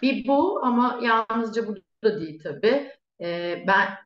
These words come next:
şunu başta söyleyeyim, şirketler gibi S T K'larda, o kadar çok sa-, S T K'da kurucu oldum ve de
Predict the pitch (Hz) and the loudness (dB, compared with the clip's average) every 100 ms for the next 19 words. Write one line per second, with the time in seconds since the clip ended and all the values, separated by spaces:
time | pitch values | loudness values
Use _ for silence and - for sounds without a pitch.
0 | _ - - 247 254 233 190 - 175 - | _ -10 2 4 4 2 0 -2 -10 -8
1 | 175 180 247 240 - - 185 220 214 220 | -6 0 0 -2 -8 -10 2 2 4 2
2 | 220 196 151 - 156 143 151 143 151 151 | 2 0 -6 -6 -6 -4 -4 -4 -2 -2
3 | 151 147 - - 185 185 180 185 - 180 | -2 -4 -6 -6 -4 -2 -2 -4 -4 -2
4 | - - 175 175 185 - 175 185 - 175 | -2 -4 -6 -6 -8 -4 -4 -4 -8 -10
5 | 180 - 185 180 170 165 165 180 180 170 | -10 -4 -4 -2 -2 -2 -6 -8 -6 -6
6 | 160 165 165 | -4 -4 -4